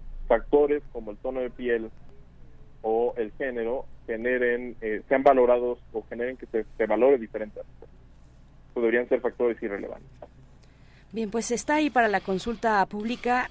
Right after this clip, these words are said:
Speaker 2: Cómo te ven, te tratan, este estudio del Centro de Estudios Espinosa Iglesias. Muchas gracias, eh, doctor Luis Monroy Gómez Franco, investigador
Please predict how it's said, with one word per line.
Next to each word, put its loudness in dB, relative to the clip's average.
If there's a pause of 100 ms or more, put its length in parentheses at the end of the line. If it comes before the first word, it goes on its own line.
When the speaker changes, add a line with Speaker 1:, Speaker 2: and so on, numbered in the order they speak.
(100)
Speaker 2:
Cómo -2
te -4
ven, -2
te -4
tratan, -4
este -6
estudio -2
del -6
Centro -6
de -6
Estudios -10
Espinosa -6
Iglesias. -6 (300)
Muchas -4
gracias, -2
eh, -2
doctor -2
Luis -2
Monroy 0
Gómez -4
Franco, -2
investigador -4